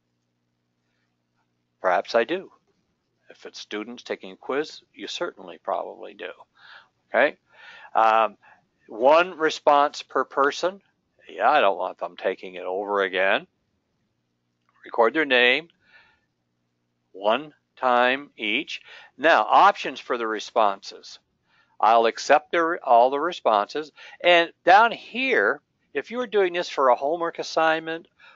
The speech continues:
or, uh, any kind of thing you want to, to limit, you can have a start date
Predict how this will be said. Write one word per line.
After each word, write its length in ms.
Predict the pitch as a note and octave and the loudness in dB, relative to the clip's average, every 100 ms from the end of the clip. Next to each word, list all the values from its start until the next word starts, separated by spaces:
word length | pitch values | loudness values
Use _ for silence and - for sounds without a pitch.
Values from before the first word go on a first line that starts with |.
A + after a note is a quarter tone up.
| _ _ | _ _
or, 440 | A2+ G2+ G2+ G2 | -4 -2 0 0
uh, 380 | F#2+ F#2+ F2+ G2+ | 0 0 0 -2
any 220 | D3+ F3 F3 | -2 -4 -2
kind 320 | E3 C#3+ C3 | 0 0 -2
of 120 | B2 | -4
thing 200 | C3+ C3 | -6 -6
you 120 | A#2+ | -6
want 320 | A#2+ A#2+ A#2 _ _ _ | 2 2 2 _ _ _
to, 160 | - - | -8 -6
to 120 | - | -4
limit, 380 | A2+ D3 D3 C3 | 0 2 2 0
you 120 | C3 | -2
can 160 | D3 C#3+ | -4 -4
have 320 | B2+ C3 C3 _ - - _ _ | 0 0 0 _ -20 -20 _ _
a 60 | - | -14
start 400 | - D3 D#3 F3 _ | 0 4 4 2 _
date 360 | D#3 D#3+ G3 | 2 2 -2